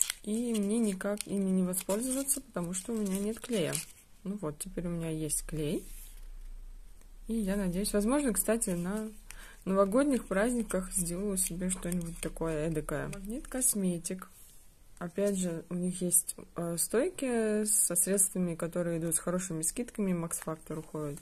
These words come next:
э, с, с российского рынка или уже ушел. Вот, собственно, некоторые товары были с очень хорошей скидкой. Вот этот тон стоил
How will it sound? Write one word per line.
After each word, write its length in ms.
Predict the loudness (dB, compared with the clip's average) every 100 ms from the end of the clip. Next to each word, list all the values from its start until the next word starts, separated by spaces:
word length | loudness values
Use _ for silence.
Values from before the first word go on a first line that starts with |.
| -8
э, 540 | -6 -6 -6 -8 -8 -8
с, 340 | -10 -12 -12
с 60 | -8
российского 560 | -6 -2 -2 0 0 2
рынка 300 | 0 0 0
или 120 | 0
уже 220 | 0 0
ушел. 400 | 0 -2 -2 0
Вот, 180 | 2 2
собственно, 640 | 0 -6 -8 -6 -6 -6 -8 -14 -18 -18 -18 -18 -20 -20 -20 -20 -20 -20 -16 -6
некоторые 500 | -4 -4 -8 -8 -4
товары 640 | -2 0 2 2 0 -2 -8 -20 -20 -20 -18 -16 -12 -12 -12 -20 -20 -20 -20 -20 -20 -2
были 320 | 2 4 4
с 160 | 2 2
очень 360 | 2 4 2 -2
хорошей 440 | -4 -4 -6 -2
скидкой. 480 | -2 -2 -8 -6 -6
Вот 180 | -4 -4
этот 300 | -4 -6 -2
тон 300 | 0 0 -2 -8 -18 -18 0
стоил 640 | 0 4 4 4 4 0